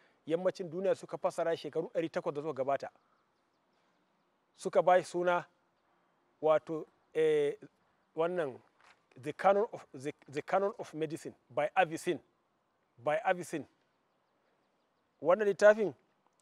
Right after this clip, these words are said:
da shi da Ar-, eh, littafin A-, Abubakar Arrazi, Al-Hawi fi Tib, wanda suka ba shi The Compen-, The Compendium of Medicine by Rezis, shi kuma, by Rezis. Sai,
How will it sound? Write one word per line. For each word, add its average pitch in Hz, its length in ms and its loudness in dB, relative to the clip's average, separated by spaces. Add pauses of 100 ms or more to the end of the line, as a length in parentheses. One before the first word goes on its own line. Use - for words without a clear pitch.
(200)
da 147 120 -4
shi 220 180 -8
da 208 160 0
Ar-, 170 200 -2 (540)
eh, 156 320 0
littafin 190 480 2 (120)
A-, 156 220 2
Abubakar 180 480 0
Arrazi, 165 420 0 (1080)
Al-Hawi 185 480 4
fi 202 120 -10 (100)
Tib, 185 180 -2
wanda 165 200 -4
suka - 160 -6
ba 175 140 2
shi 180 80 -2
The 143 120 -10
Compen-, 151 360 -4 (160)
The 147 120 -8
Compendium 185 640 -4
of - 160 -14
Medicine 160 380 -8 (560)
by 151 220 0
Rezis, 180 380 2
shi 147 140 -14
kuma, 151 240 -8 (540)
by 151 220 2
Rezis. 175 360 0
Sai, - 120 -20